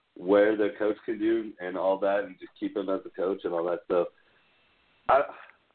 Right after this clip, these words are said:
I feel like it is almost a last-minute rush thing, but I think in, in the end it was the best decision for the organization 'cause we keep on saying, I mean,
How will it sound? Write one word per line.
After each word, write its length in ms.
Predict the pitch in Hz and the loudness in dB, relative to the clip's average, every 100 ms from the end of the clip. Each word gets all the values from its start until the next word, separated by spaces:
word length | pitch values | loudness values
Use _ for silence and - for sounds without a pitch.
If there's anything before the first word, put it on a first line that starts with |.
| _ _ _ - | _ _ _ -18
I 40 | - | -10
feel 140 | 143 147 | -4 -2
like 180 | 123 | -4
it 120 | 113 92 | -8 -8
is 260 | 107 113 110 | -6 -6 -6
almost 320 | 104 110 107 | -8 -8 -8
a 40 | |
last-minute 540 | 104 104 104 107 104 101 | -6 -6 -6 -8 -6 -4
rush 200 | 104 101 | -4 -2
thing, 180 | - 113 | -4 -4
but 100 | 98 | -2
I 60 | 87 - | -4 -4
think 240 | 104 95 | -6 -4
in, 160 | 95 87 | -6 -4
in 120 | 98 | -4
the 160 | 98 85 | -2 -2
end 160 | 95 98 | 0 0
it 60 | |
was 140 | 90 80 - - 87 | -2 -6 -14 -12 -4
the 80 | 90 | 0
best 340 | 87 95 - | 2 2 0
decision 640 | 95 - 92 87 95 95 - _ _ _ | -10 -4 -4 0 0 -2 -8 _ _ _
for 220 | 104 92 | 4 4
the 60 | 92 | 2
organization 760 | 92 92 90 85 90 87 85 | 2 2 0 0 0 0 -6
'cause 200 | - 90 - _ _ _ _ _ - | -4 -4 -4 _ _ _ _ _ -2
we 120 | 101 | 0
keep 200 | 101 123 | 0 2
on 140 | 117 - | 2 4
saying, 220 | 117 113 | 4 4
I 40 | |
mean, 320 | 92 95 90 | 0 -4 -6